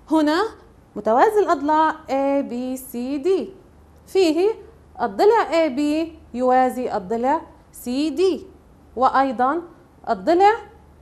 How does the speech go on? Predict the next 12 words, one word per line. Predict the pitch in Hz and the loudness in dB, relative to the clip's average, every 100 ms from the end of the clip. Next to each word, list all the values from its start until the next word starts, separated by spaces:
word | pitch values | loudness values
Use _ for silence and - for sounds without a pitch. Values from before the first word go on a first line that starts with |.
| - - | -14 -2
إيه | 302 285 | 2 2
دي | 208 254 262 262 - | -2 -6 -4 -6 -8
يوازي | 240 247 240 240 233 233 240 240 - - | -4 0 2 2 0 -4 -6 -6 -10 -6
الضلع | 220 180 220 226 220 214 - _ | -6 -2 -2 0 0 -2 -12 _
بي | 196 208 226 262 330 - | -10 -6 -4 -4 -6 -10
سي. | - 381 226 - - - - | -4 -2 -2 -8 -20 -20 -10
إذن | - 247 226 | -4 -2 -2
هذا | 226 254 220 | -2 -2 -2
الشكل | 208 294 285 285 | -4 -6 -6 -4
هو | 233 226 | 0 0
متوازي | 240 202 196 220 302 339 403 427 - - - | 0 -2 0 2 2 2 0 -2 -14 -10 0
أضلاع. | 320 190 156 | 0 0 -8